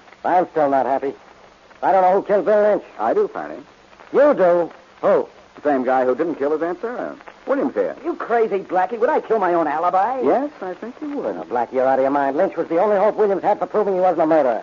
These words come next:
Speaker 2: That's right, Faraday. But Lynch thought Williams had really killed his aunt and saw a way to make more money on the deal, maybe blackmail our friend here for the rest of his life.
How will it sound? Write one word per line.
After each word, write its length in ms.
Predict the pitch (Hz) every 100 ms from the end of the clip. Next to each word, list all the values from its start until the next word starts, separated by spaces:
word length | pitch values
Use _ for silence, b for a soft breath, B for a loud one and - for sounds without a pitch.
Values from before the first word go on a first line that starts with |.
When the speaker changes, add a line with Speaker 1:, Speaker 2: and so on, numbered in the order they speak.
| -
Speaker 2:
That's 160 | - 127
right, 160 | 190 -
Faraday. 360 | 80 73 87 - - - - - -
But 120 | -
Lynch 140 | 262 302
thought 280 | 202 160 156
Williams 480 | 220 156 131 120 - -
had 300 | - 269 208
really 280 | 104 76 73
killed 200 | 82 76
his 80 | 98
aunt 280 | 214 180 - - - - -
and 340 | 107 92 80 -
saw 180 | 104 78
a 40 |
way 140 | 92
to 60 | 202
make 240 | 110 82
more 220 | 90 90 87
money 220 | 117 214
on 100 | 101
the 60 |
deal, 300 | - 73 113
maybe 200 | 175 90
blackmail 460 | 104 107 - 127 131
our 80 | 135
friend 240 | 160 160
here 200 | 143 208
for 60 | 226
the 60 |
rest 160 | 220 247
of 60 | 277
his 100 | 311
life. 260 | 330 -